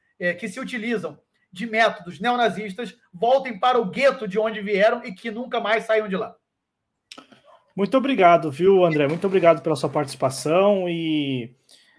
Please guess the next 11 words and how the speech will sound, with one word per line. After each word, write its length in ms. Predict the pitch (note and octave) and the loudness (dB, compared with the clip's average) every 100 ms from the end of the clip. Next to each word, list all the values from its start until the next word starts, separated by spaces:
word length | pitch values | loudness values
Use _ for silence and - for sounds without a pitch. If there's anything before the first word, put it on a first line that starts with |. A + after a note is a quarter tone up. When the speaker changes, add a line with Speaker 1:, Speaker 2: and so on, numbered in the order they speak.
| _ _ _ | _ _ _
Speaker 2:
eu 220 | C3+ C3 | -2 2
acho 260 | D#3 - D3+ | 2 2 -6
que 540 | - E3+ D3+ D3 D#3 | -6 0 0 0 -4
neste 360 | E3+ D#3 F#3 D#3+ | -2 0 0 -2
vídeo, 360 | B2+ F3+ D3+ D3 | -2 -2 0 0
não 120 | F3 | -2
só 420 | - E3 C3+ - _ | 2 4 4 0 _
aqui 280 | - C3+ D#3+ | -12 -10 -6
no 100 | D3+ | -8
canal, 500 | C#3 B2+ D3+ E3+ D3 | -6 -4 0 0 0
mas 520 | C3+ C3+ C#3 C3 - | -2 -4 -4 -6 -10